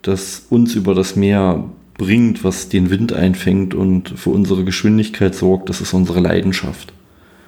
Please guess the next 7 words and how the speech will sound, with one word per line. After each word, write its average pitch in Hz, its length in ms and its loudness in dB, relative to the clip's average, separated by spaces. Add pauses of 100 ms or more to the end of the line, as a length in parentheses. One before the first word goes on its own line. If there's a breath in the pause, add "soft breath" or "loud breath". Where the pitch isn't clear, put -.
(260 soft breath)
Also 95 180 -12
die 95 80 0
Leidenschaft 101 920 0 (340)
bewegt 95 420 0
unsere 92 340 2
Seele 90 320 0
fort. - 320 -10